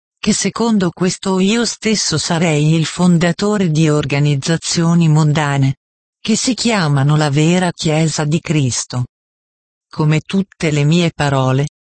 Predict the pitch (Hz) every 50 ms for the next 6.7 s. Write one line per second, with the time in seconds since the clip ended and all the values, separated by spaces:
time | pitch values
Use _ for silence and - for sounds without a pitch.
0 | _ _ _ _ - - 214 214 220 214 - - 202 - - 180 175 165 - -
1 | - 156 151 156 160 160 151 151 143 147 143 143 143 139 139 143 143 139 139 -
2 | 143 139 143 147 143 151 147 147 151 131 - - _ - 196 196 165 190 180 -
3 | - 156 139 135 139 139 139 139 139 139 139 - 156 156 - _ _ _ _ _
4 | _ - 202 208 196 196 - - 185 160 - - 151 147 151 165 175 - - 160
5 | 139 - - 135 120 127 127 - - 160 147 170 175 139 143 135 - - - 165
6 | 160 - - - 220 220 214 196 170 143 143 147 147